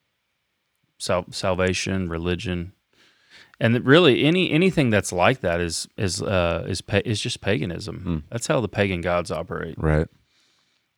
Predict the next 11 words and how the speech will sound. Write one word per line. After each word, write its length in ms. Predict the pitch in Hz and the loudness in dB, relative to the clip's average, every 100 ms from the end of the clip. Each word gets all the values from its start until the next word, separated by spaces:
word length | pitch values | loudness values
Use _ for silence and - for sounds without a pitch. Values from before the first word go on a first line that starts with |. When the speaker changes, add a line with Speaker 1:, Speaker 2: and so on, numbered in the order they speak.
| - - | -16 -4
Speaker 1:
You 480 | 104 110 117 107 - | 2 4 4 0 -4
live 300 | 107 113 104 | 0 2 4
up 140 | 98 | 0
to 60 | 101 | -2
some 240 | - 107 | -4 -4
standard 640 | - - 101 95 92 87 90 - | -4 -2 0 0 -2 -4 -12 -8
and 240 | 95 90 | -6 -6
the 80 | 87 | -6
deity 460 | 85 95 92 85 85 | -4 -2 -2 -4 -6
blesses 500 | 98 95 - 87 - | -2 -2 -4 -10 -12
you 260 | 64 82 | -14 -16